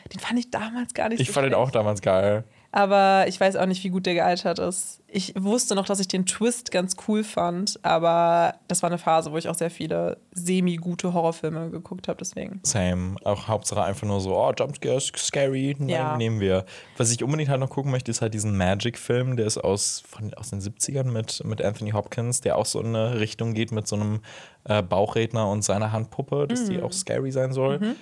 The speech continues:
Speaker 2: Und der sieht ganz gut aus und vor allem mal so einen jungen Anthony Hopkins nochmal zu sehen, weil ich find,
Speaker 1: Stimmt.
Speaker 2: Anthony Hopkins ist für mich einfach nur alt.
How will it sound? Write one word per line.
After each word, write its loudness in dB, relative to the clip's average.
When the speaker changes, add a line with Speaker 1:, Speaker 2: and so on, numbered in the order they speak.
Speaker 2:
Und -2
der 4
sieht -2
ganz -6
gut -2
aus 2
und -4
vor -2
allem 0
mal -2
so -4
einen 0
jungen -2
Anthony -2
Hopkins -4
nochmal -2
zu -6
sehen, 0
weil 4
ich 0
find, 0
Speaker 1:
Stimmt. -2
Speaker 2:
Anthony -2
Hopkins -4
ist -6
für -6
mich -2
einfach -4
nur -2
alt. 0